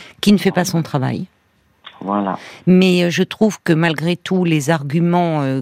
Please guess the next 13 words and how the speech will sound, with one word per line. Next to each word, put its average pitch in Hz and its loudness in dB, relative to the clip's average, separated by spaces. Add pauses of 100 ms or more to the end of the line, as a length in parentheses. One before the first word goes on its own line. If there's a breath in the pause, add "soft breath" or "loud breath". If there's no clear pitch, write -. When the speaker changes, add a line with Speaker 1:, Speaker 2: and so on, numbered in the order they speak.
(120)
Speaker 1:
que, 156 -4
euh, 120 -4
vous 131 -4
lui 147 0
opposez, 139 -2
euh, 113 -6
sont 123 -8
tout - -10
à - 0
fait 160 -2
fondés 170 0
et 190 2
légitimes. 156 -6